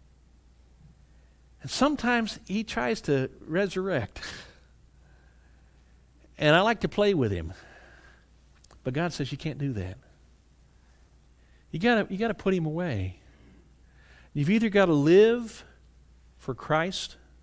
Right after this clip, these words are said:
or you've gotta live for yourself." One is gonna get you death and the other's gonna get you life.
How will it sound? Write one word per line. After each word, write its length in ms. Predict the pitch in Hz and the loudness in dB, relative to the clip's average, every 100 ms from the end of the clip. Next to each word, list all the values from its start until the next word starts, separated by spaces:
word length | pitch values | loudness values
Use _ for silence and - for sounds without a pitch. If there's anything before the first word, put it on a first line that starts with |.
| - _ - - _ - _ _ _ - | -20 _ -20 -20 _ -20 _ _ _ -10
or 80 | |
you've 180 | 139 117 | -4 -2
gotta 180 | 120 123 | 0 0
live 280 | 117 143 175 | 2 0 -2
for 140 | - | -6
yourself." 760 | 160 151 - 190 180 - - - - - - _ _ _ _ _ - _ _ _ - _ _ - - _ _ _ _ _ _ _ _ _ _ _ _ _ _ _ _ | -8 -8 -10 -10 -12 -16 -20 -20 -20 -20 -20 _ _ _ _ _ -20 _ _ _ -20 _ _ -20 -20 _ _ _ _ _ _ _ _ _ _ _ _ _ _ _ _
One 420 | 120 110 143 190 202 | -8 0 2 2 0
is 120 | 160 | -2
gonna 260 | 151 143 | -2 -4
get 280 | 127 131 - | -2 -4 -4
you 60 | 143 | -8
death 380 | 131 107 101 - | -2 -2 -4 -8
and 100 | 110 | -6
the 120 | 113 | -4
other's 220 | 117 113 | -4 -6
gonna 180 | - 110 | -8 -8
get 220 | 107 104 | -8 -8
you 80 | 110 | -8
life. 520 | 98 92 90 - - | -8 -8 -12 -16 -20